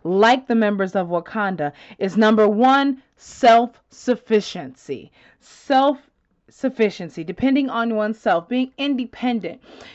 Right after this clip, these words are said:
You notice that Wakanda in itself was a completely self-sufficient,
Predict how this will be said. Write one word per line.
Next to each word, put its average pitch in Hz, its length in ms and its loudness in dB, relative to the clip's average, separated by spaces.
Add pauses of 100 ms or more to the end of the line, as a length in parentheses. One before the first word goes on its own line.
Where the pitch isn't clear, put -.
You 240 140 2
notice 277 540 4
that 214 200 4
Wakanda 285 760 0
in 240 200 -2
itself 202 640 0
was 185 220 -8
a 196 60 -4
completely 359 840 -4
self-sufficient, 254 920 -4